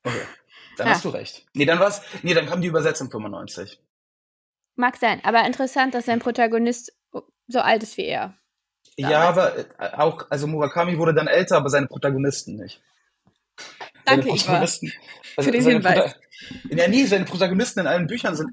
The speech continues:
Speaker 1: immer Anfang
Speaker 2: Ach so,
Speaker 1: dreißig
Speaker 2: ach so, meinst
Speaker 1: oder
Speaker 2: du?
Speaker 1: Mitte dreißig, ja. Also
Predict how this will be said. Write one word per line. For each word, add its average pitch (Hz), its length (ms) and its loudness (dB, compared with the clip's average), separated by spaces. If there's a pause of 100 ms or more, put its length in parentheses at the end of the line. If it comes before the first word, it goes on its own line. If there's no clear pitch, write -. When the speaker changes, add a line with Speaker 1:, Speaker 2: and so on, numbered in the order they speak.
(140)
Speaker 1:
immer 175 540 2 (140)
Anfang 156 280 -2
Speaker 2:
Ach 277 40 -4
so, 254 60 -4
Speaker 1:
dreißig 202 480 2
Speaker 2:
ach 190 60 -14
so, 226 180 -4
meinst 190 200 -4
Speaker 1:
oder 143 100 2
Speaker 2:
du? 165 60 0
Speaker 1:
Mitte 156 160 0
dreißig, 107 540 -4
ja. 147 320 -2 (880)
Also 123 280 0